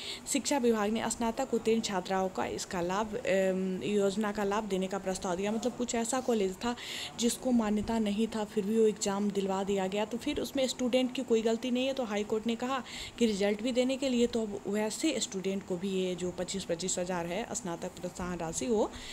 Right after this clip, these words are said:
मिलेगा। स्नातक पास हर छात्रा के खाते में मुख्यालय से सीधे पच्चीस हज़ार रुपये भेजे जाते। इस साल दो हज़ार बीस इक्कीस के योजना के लिए दो सौ करोड़ रुपये का प्रावधान है। दो हज़ार उन्नीस बीस में भी दो सौ करोड़ इस मद में थे।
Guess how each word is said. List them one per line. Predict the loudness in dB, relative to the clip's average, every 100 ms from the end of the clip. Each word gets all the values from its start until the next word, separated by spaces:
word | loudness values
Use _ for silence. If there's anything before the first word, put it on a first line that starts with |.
| -8 2
मिलेगा। | 4 6 4 2 -4 -10 -8 -2
स्नातक | 0 2 2 0 2
पास | 2 2 0
हर | 0 0
छात्रा | 0 -2 0 -2
के | -2
खाते | -2 -2 2
में | 4 6
मुख्यालय | 6 2 0 2 2 0
से | 0
सीधे | -2 0 2
पच्चीस | 2 0 -2 -2
हज़ार | 0 0
रुपये | 0 0
भेजे | 0 -2 0
जाते। | -2 0
इस | -2 -2 0
साल | 0 0
दो | 0
हज़ार | 0 -2
बीस | -2 0 0
इक्कीस | -2 -2 -4 0
के | 2
योजना | 2 2 0 -2
के | -2 0
लिए | 2 0 -2 -10 -12 -8 2
दो | 4 4
सौ | 2
करोड़ | 2 2 2
रुपये | 2 0 -2
का | -2
प्रावधान | -2 -2 0 -2 0
है। | 0 -4 -10 -16 -12 -2
दो | 2
हज़ार | 4 4 2
उन्नीस | 4 4 2
बीस | 2 2 4
में | 4 4
भी | 0
दो | 2 0
सौ | 0
करोड़ | -2 0 0 0 -2
इस | -4 0
मद | 0 0
में | -2 0
थे। | 2 2